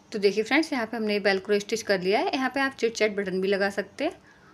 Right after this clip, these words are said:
देखिए, इस प्रकार से हम ठाकुर जी को पहनाएंगे, तो इस तरह से सेट करेंगे।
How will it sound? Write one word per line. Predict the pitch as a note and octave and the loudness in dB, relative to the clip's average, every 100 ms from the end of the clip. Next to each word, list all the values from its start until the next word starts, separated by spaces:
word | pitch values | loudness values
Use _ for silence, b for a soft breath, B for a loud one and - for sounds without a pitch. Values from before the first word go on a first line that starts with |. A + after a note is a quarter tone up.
| B B - | B B -8
देखिए, | G3+ - - | -6 -6 -8
इस | |
प्रकार | - G#3+ F#3+ | -2 2 2
से | F#3+ | 2
हम | A3+ G#3 | -2 -2
ठाकुर | A3+ F#3 F#3+ | -4 -2 -2
जी | F#3+ | 0
को | G#3+ | -2
पहनाएंगे, | G3+ F3+ F3+ G#3 | -2 -2 -2 -4
तो | E4+ E4 | -4 -4
इस | - | -2
तरह | G3+ | -4
से | G3+ | -2
सेट | G3+ F#3 | -2 -2
करेंगे। | - F#3+ F#3+ | -2 -4 -2